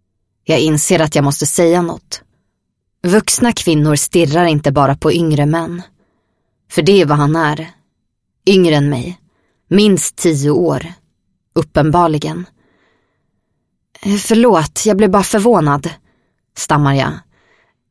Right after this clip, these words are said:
"Eh, du inte, eh, nej.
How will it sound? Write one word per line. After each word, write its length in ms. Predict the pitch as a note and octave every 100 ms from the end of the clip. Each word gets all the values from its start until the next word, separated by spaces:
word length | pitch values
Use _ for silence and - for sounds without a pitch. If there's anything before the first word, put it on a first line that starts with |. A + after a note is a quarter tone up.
| -
"Eh, 60 | -
du 240 | F#3 A#3
inte, 280 | A3+ A3 A3 G3 F#3 F3 _ _ -
eh, 140 | C#3+ - _ _ -
nej. 460 | G#3+ A3 A3+ A3+